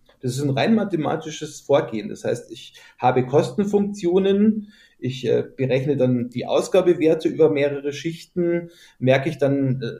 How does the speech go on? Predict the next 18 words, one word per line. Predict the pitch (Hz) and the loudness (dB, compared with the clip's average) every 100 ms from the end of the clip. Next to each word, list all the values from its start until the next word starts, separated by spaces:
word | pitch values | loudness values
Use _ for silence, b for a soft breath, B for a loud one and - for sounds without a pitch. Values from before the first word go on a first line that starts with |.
| _ | _
dass | 127 127 | -6 -6
die | 127 | -6
Kostenfunktion | - - - 196 180 165 - 147 143 | 2 2 2 -2 0 -2 -4 -4 0
mir | 123 | 0
angibt, | 135 156 165 - | 0 0 -2 -2
ich | 123 | -6
bin | 135 131 | -2 0
weit | 113 156 | 0 -2
vom | 151 131 | -2 -4
richtigen | 135 - 120 | -4 -6 -6
Ergebnis. | 104 - 131 - 220 254 - - b b b 147 | -6 -4 -6 0 0 0 -6 -18 b b b -2
Dann | 139 | 2
wird | 151 143 | 2 0
eben | 143 151 151 139 135 | -8 -4 -4 -2 -4
durch | 135 - | -4 -6
Backward | - 131 - 190 190 | -2 -4 0 -2 0
Propagation | 180 175 - 143 135 131 | 0 0 -2 -6 -2 -2
rückwärts, | 127 180 - 180 220 220 - - | 0 -2 0 2 2 -2 -10 -14